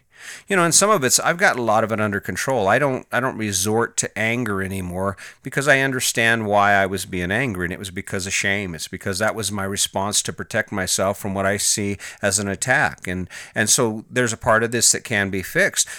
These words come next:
but there's never a time in your life when you're gonna wake up one day and everything in your life is gonna be so perfect you just don't have anything to work on. I mean, otherwise, what drives you forward? What makes you want to be better? And, and this morning was a prime example. I'd never expected to go into a shame spiral this morning because of a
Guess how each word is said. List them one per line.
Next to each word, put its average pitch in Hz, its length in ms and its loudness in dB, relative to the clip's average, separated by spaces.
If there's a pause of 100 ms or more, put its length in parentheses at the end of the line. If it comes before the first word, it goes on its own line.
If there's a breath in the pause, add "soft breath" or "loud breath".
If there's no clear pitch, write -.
(180 loud breath)
but 120 140 -4
there's 165 260 2
never 113 540 4
a 92 80 0
time 120 460 2
in 101 100 0
your 92 140 -2
life 95 280 -4
when 101 80 -2
you're 98 160 -2
gonna 101 140 -2
wake 107 320 -2
up 98 140 -6
one 104 220 -4
day 107 180 0
and 101 80 -6
everything 110 480 -4
in 98 60 -6
your 92 120 -4
life 98 260 -2
is 98 120 -8
gonna 101 180 -6
be 92 140 -6
so 107 340 -2
perfect 101 480 -8
you 101 60 -6
just 98 240 -6
don't 101 140 -6
have 98 140 -2
anything 95 280 -8
to 85 60 -8
work 104 300 -6
on. 80 240 -10 (680 loud breath)
I - 40 -8
mean, 104 120 -2
otherwise, 117 500 2
what 113 220 -4
drives 113 420 -2
you 117 80 -6
forward? 104 500 -6
What 98 200 -8
makes 110 360 -6
you 113 80 -6
want 104 340 -6
to - 80 -10
be 101 120 -8
better? 92 600 -4
And, 95 280 -8 (380 loud breath)
and 107 180 -2
this - 160 2
morning 113 300 2
was 104 160 -2
a 104 60 -6
prime 104 280 0
example. 104 540 -2
I'd 104 160 0
never 127 320 2
expected 110 760 0
to 123 100 -2
go 104 200 -2
into 101 200 -2
a 98 40 -4
shame 110 440 -2
spiral 92 560 -2
this 90 240 -4
morning 98 340 -2
because 95 320 -6
of 87 100 -8
a 92 120 -6